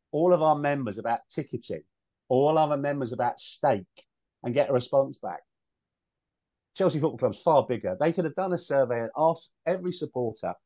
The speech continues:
"What statue would you, you know, would you like?" And I think you and I thought exactly the same, J K. We thought Vialli.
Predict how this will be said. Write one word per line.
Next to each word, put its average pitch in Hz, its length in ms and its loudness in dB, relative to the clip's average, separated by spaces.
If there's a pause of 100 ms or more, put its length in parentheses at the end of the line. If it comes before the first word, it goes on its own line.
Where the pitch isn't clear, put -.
(160)
"What 135 200 0
statue - 440 -4
would 117 180 -6
you, - 240 -20 (180)
you 139 140 -6
know, 104 60 -2
would 117 220 -4
you 117 120 -6
like?" 90 260 -4 (380)
And 123 140 0
I 131 60 2
think 139 340 0 (360)
you 165 240 4
and 165 80 4
I 160 300 2 (160)
thought 151 180 2
exactly 139 520 -4
the 147 80 -10
same, 127 300 -4
J 90 220 -8 (120)
K. 71 140 -10 (220)
We 139 140 -2
thought 135 280 -2
Vialli. 92 420 -2